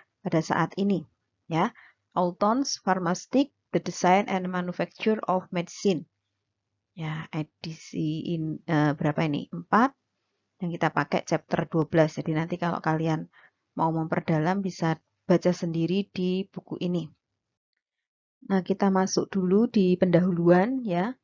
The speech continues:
Serbuk dalam konteks kita kali ini adalah partikel solid dengan komposisi kimia yang sama atau berbeda.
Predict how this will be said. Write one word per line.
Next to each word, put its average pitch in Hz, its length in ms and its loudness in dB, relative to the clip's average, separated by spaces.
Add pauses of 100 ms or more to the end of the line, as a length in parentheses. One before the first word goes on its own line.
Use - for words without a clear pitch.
(460)
Serbuk 208 400 4
dalam 170 400 -2
konteks 180 560 -10
kita 190 240 -6
kali 180 320 -8
ini 208 160 -8
adalah 185 560 -8
partikel 190 480 -6
solid 185 400 -6
dengan 175 320 -4
komposisi 185 640 -8
kimia 175 400 -6
yang 165 160 -8
sama 180 320 -2
atau 175 240 -6
berbeda. 165 560 -4